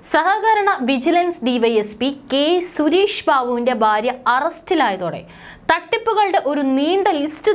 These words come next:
തന്നെയാണ് പുറത്തുവരുന്നത്. ഡി വൈ എസ് പി കെ സുരേഷ് ബാബുവിനെ തട്ടിപ്പുകാരി വി പി നുസ്രത്ത് വിവാഹം ചെയ്തത് പിടികിട്ട പുള്ളിയായിരിക്കുമെന്നാണ് വിവരം.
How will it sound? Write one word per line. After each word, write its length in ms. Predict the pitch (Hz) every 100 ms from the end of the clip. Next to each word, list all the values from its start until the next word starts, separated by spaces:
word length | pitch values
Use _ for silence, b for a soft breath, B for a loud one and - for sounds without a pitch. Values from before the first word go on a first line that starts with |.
| 359
തന്നെയാണ് 520 | 277 262 233 226 -
പുറത്തുവരുന്നത്. 840 | 226 214 208 202 143 147 - - 269
ഡി 80 | 381
വൈ 120 | 453
എസ് 200 | 440 440
പി 160 | 403 392
കെ 220 | 302 320 359 -
സുരേഷ് 400 | 311 339 370 -
ബാബുവിനെ 520 | 302 254 254 240 180 - B B 254
തട്ടിപ്പുകാരി 720 | 247 320 - 311 294 339 381 -
വി 180 | 220 330 -
പി 80 | 381 294
നുസ്രത്ത് 540 | 294 - 427 403 - 175 -
വിവാഹം 520 | 214 226 247 285 277
ചെയ്തത് 380 | 285 277 262 403 415 -
പിടികിട്ട 420 | 277 311 311 311 294
പുള്ളിയായിരിക്കുമെന്നാണ് 1160 | 302 294 285 254 269 330 320 320 285 247 233 185 175
വിവരം. 260 | 156 147